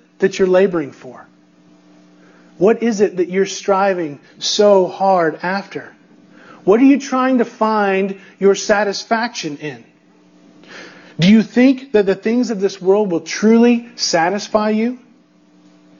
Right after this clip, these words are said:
Is health, wealth, and prosperity the goal of your life? Worse off, are you being like this crowd? Are you trying to use Jesus as a means to gain those things?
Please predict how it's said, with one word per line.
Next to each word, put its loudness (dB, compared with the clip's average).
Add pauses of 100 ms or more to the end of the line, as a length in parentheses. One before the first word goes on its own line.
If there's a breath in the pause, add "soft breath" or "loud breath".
(800 soft breath)
Is 2
health, -2 (180 loud breath)
wealth, 2 (140)
and -12
prosperity -2 (200 loud breath)
the 0
goal 2
of -4
your -2
life? -4 (680 loud breath)
Worse 2
off, -4
are 2
you 0
being 0
like -4
this -2
crowd? -2
Are -2
you 0
trying -8
to -8
use -4
Jesus 2
as -4
a -4
means 0
to -6
gain 2
those -2
things? -18